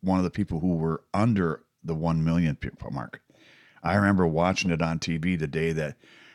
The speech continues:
they signed up their hun-, their one millionth customer. It was funny to watch. But anyways, folks, I've gone a little long here,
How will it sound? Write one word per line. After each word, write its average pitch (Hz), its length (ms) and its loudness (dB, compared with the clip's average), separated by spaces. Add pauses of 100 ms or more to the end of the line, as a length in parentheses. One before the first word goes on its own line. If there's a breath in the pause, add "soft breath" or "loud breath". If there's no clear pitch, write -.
(100)
they 80 120 -2
signed 87 360 2
up 85 180 -2
their 78 140 -4
hun-, 82 360 -2
their 82 120 -4
one 90 440 4
millionth 90 420 4
customer. 71 640 -2 (160)
It 76 160 -4
was 73 160 -10
funny 76 340 -14
to 65 100 -12
watch. 69 420 -12 (1300 soft breath)
But 76 100 -4
anyways, 95 600 0 (320)
folks, 95 280 -6
I've 90 160 -6
gone 107 260 0
a 95 60 -2
little 90 240 0
long 92 280 0
here, 78 300 -8